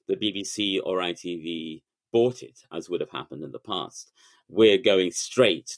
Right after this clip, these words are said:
to the coffers of Netflix and Amazon and Apple. Um, we're paying our, our fees now. Uh, the, the kind of the T V watching peasants are now paying their, their, um, feudal duties to the, the lords of the,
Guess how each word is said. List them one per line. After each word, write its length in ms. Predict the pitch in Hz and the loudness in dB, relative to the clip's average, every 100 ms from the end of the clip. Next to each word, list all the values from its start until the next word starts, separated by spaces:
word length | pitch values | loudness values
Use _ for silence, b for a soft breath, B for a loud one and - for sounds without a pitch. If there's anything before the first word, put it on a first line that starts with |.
| - | -12
to 520 | - 98 87 76 - - _ - | -4 2 2 0 -6 -12 _ -20
the 80 | |
coffers 640 | - - 117 - 67 - - _ | -6 0 2 2 0 -2 -12 _
of 300 | - 80 73 | -4 -2 0
Netflix 720 | 87 90 - - 73 - - - - | 0 -2 -2 -2 -2 -2 -10 -10 -10
and 460 | 80 80 73 71 73 | -8 -6 -6 -10 -16
Amazon 540 | - 80 78 76 76 71 | -8 -4 -2 -2 -6 -6
and 140 | 65 - | -8 -10
Apple. 460 | 80 76 73 71 - B B B | -10 -4 -2 -2 -4 B B B
Um, 260 | 71 76 78 | -8 -4 0
we're 140 | 104 | 0
paying 320 | - 110 98 | 2 2 2
our, 260 | 85 85 - _ _ _ _ _ _ - | 0 -2 -4 _ _ _ _ _ _ -8
our 320 | 78 76 71 - | -6 -4 -8 -14
fees 560 | - 113 92 82 - 82 | -4 0 0 -2 -6 -6
now. 300 | 80 76 73 | -4 -4 -6
Uh, 160 | 82 78 | -6 -6
the, 100 | 90 | -6
the 100 | - | -4
kind 180 | 92 85 | -4 -4
of 60 | 85 | -4
the 60 | |
T 240 | - 110 98 | -4 -2 0
V 140 | 92 | 2
watching 380 | 87 - - 82 | 2 2 0 -6
peasants 500 | - 104 90 73 - | -4 -4 -2 -6 -6
are 100 | 85 | -2
now 340 | 87 85 - _ | 0 0 -2 _
paying 320 | - 92 90 82 | -4 0 0 0
their, 240 | 82 82 B B B B _ 71 | -2 -4 B B B B _ -10
their, 340 | 80 78 69 - | -6 -6 -6 -10
um, 320 | 76 76 73 - b b b b - | -10 -8 -10 -14 b b b b -4
feudal 340 | 110 104 92 | 2 4 2
duties 580 | 80 101 95 82 71 - | 0 0 0 -4 -6 -8
to 180 | - 82 | -4 -2
the, 240 | 80 80 | 0 -2
the 140 | 76 | 0
lords 400 | 85 87 87 80 | 2 6 6 4
of 100 | 80 | -6
the, 220 | - 78 | -6 -6